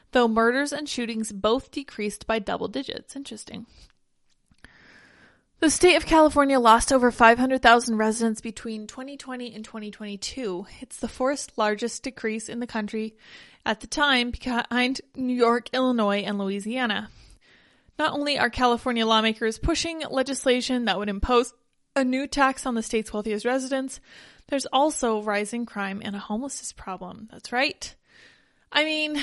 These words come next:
<sighs> this doesn't surprise any of us. But I was intrigued to see Massachusetts on that list because I was actually just reading the other day about how people are actually fleeing Massachusetts as well, to the point where they are going to have a problem if something doesn't change.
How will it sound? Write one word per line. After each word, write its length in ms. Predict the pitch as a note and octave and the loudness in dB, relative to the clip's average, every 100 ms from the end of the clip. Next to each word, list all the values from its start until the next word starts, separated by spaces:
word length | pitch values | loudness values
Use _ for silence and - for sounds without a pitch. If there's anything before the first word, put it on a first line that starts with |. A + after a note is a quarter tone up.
| - | -2
<sighs> 180 | - - | -4 -4
this 260 | D#4 - - - | -2 -2 -6 -6
doesn't 340 | G#3+ G#3 A3 | -4 -2 -4
surprise 580 | - A3+ G#3 G3 G#3 G3+ - | -6 -8 -6 -4 -4 -6 -10
any 240 | G3+ A#3 | -8 -8
of 100 | C4 | -4
us. 480 | D4 F4 - - - _ - - - _ - | -4 -4 -6 -12 -14 _ -20 -20 -20 _ 2
But 160 | B3 | 4
I 160 | - B3+ | 4 4
was 220 | C#4+ C#4 | 4 2
intrigued 480 | C4 B3 - C4+ B3 | 0 -8 -6 -6 -6
to 100 | C4 | -8
see 180 | B3 A#3+ | -8 -6
Massachusetts 680 | A3 G#3+ A3 A3 C4 B3+ B3 | -2 -2 -4 -8 -8 -6 -4
on 120 | A3 | -4
that 140 | G3+ F#3+ | -2 -4
list 220 | G#3 - | -6 -8
because 240 | A#3 A3+ | -8 -6
I 140 | - G#3+ | -4 -4
was 100 | A3 | -4
actually 320 | G#3+ - A#3 | -6 -6 -6
just 280 | G#3+ G#3 A3 | -6 -6 -4
reading 280 | A3 A3+ | -4 -2
the 140 | G3+ G3+ | -4 -4
other 220 | G3+ G3+ | -4 -4
day 280 | G3+ D4+ D4+ | -2 -2 -2
about 300 | A#3+ A3 - | -2 -4 -4
how 160 | G#3+ | -6
people 380 | A3 A3+ A3+ A3 | -6 -8 -8 -8
are 140 | - G#3 | -8 -8
actually 420 | G#3 - - A3 | -8 -8 -14 -14
fleeing 520 | G3 - A3 G3+ G3 | -14 -10 -8 -6 -8
Massachusetts 720 | G3+ G3+ - G3+ G#3+ G3+ G3 - | -8 -10 -12 -10 -10 -8 -12 -12
as 240 | F#3 F3+ | -12 -10
well, 340 | G3+ G3+ E3 D#3+ | -4 -2 -2 -8
to 140 | - | -14
the 80 | G#3+ | -14
point 240 | - G#3+ | -12 -10
where 100 | G3 | -10
they 140 | G3 G3+ | -8 -8
are 80 | F#3+ | -8
going 240 | G#3 G#3 | -10 -12
to 60 | G3+ | -12
have 120 | F#3 | -14
a 60 | |
problem 680 | F3+ - A3+ A3+ F3+ E3 F#3+ - - - - - | -16 -6 -4 -4 -6 -10 -14 -18 -20 -20 -20 -16
if 140 | G3 | -14
something 320 | - G3+ G3 | -12 -12 -12
doesn't 300 | F#3+ F#3 F3 | -12 -14 -14
change. 680 | - - C4 G#3 F3+ F#3 - | -8 -4 -4 -4 -6 -10 -12